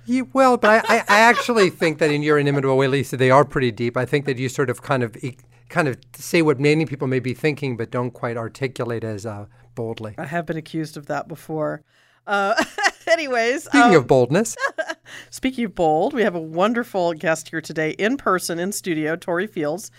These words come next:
Speaker 2: who learned early in life that you could take nothing for granted and that you really need to show up when things are going in the right direction. She has parlayed these guiding principles into an accelerated and notable career,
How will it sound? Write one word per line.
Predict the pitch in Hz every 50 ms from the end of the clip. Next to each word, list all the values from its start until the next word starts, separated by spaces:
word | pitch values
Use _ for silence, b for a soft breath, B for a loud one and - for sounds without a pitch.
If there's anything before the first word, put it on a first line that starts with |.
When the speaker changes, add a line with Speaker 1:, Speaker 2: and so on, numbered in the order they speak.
| b b b b b b b b
Speaker 2:
who | b 226 208
learned | 202 208 202 196 -
early | - 214 220 220 233 233
in | 220
life | 190 170 165 165 -
that | - 165 -
you | -
could | - 165
take | - 170 156 -
nothing | 185 185 185 185 - 202 202
for | 202 208
granted | 180 165 156 147 143 139 143 131 135 -
and | - 156
that | 156 -
you | 147 156
really | 147 160 170 180
need | 180 160 151
to | 147
show | - - - - 190 190 185
up | 160 135 - _ -
when | 147 135 135
things | 151 147 143 -
are | 143
going | 131 147 143 147 143
in | 147 143
the | 147 147
right | 143 143 147 -
direction. | - 139 117 110 - - - - - _ b b b b b b b b b
She | b - 196
has | 180 180
parlayed | - - 202 190 190 185 190 196 208 208
these | 208 196 -
guiding | - 180 180 175 170 175
principles | - 180 170 170 - 165 170 165 156 160
into | 165 160 -
an | 165 143
accelerated | 143 - - - 180 180 175 175 175 175 170 165 151
and | 147 147 147
notable | 151 160 175 190 185 196 190
career, | 190 - 180 156 147 127 113 135